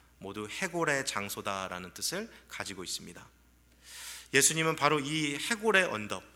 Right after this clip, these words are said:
골고다, 이 갈보리 언덕 위에 있는 그 마지막 이 사형장에 가기 위해서 무거운 그 십자가의 가로축 나무를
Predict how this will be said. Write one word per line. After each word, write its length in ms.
골고다, 580
이 100
갈보리 500
언덕 340
위에 440
있는 400
그 540
마지막 720
이 140
사형장에 680
가기 360
위해서 500
무거운 800
그 640
십자가의 720
가로축 640
나무를 500